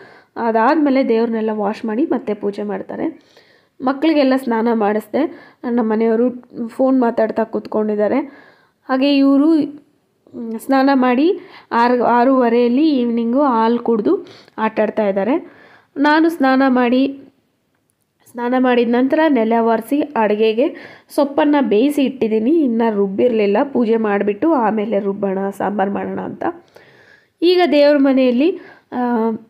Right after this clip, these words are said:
ಪಾತ್ರೆಗಳು ತೊಳೆದಿಟ್ಟಿದ್ದೆ ಅಲ್ವಾ, ಅದನ್ನು ಇನ್ನೊಮ್ಮೆ ನೀರು ಹಾಕಿ ವಾಶ್ ಮಾಡೋಣ ಅಂತ ವಾಶ್ ಮಾಡ್ತಾಯಿದ್ದೀನಿ. ದೇವ್ರ ಫೋಟೋ ಎಲ್ಲ, ದೇವ್ರ ಮನೆ ಎಲ್ಲ ಡೀಪ್ ಕ್ಲೀನ್ ಮಾಡಿದ್ದೆ. ಇನ್ನೊಂದ್ಸಲಿ ಮತ್ತೆ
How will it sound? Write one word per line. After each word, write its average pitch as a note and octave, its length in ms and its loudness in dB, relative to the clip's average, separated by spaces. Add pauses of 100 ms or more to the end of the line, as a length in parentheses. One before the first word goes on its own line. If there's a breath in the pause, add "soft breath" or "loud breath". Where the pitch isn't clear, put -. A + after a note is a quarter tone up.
(160)
ಪಾತ್ರೆಗಳು C4+ 720 2
ತೊಳೆದಿಟ್ಟಿದ್ದೆ C4+ 640 0
ಅಲ್ವಾ, C4 360 2
ಅದನ್ನು C4+ 340 0
ಇನ್ನೊಮ್ಮೆ B3 520 0
ನೀರು A#3 280 0
ಹಾಕಿ A3 200 -4
ವಾಶ್ G#3+ 340 -4
ಮಾಡೋಣ G#3 260 -2
ಅಂತ G3 260 -4 (840)
ವಾಶ್ A3 360 -6
ಮಾಡ್ತಾಯಿದ್ದೀನಿ. G3+ 640 -6 (3500 loud breath)
ದೇವ್ರ C#4+ 240 4
ಫೋಟೋ C4 340 2
ಎಲ್ಲ, A#3+ 240 2 (640 loud breath)
ದೇವ್ರ C4 240 4
ಮನೆ A#3+ 320 2
ಎಲ್ಲ A3+ 260 0
ಡೀಪ್ B3+ 340 -2
ಕ್ಲೀನ್ B3+ 240 0
ಮಾಡಿದ್ದೆ. G#3+ 520 -2 (380 loud breath)
ಇನ್ನೊಂದ್ಸಲಿ D#4+ 560 2
ಮತ್ತೆ C#4+ 560 2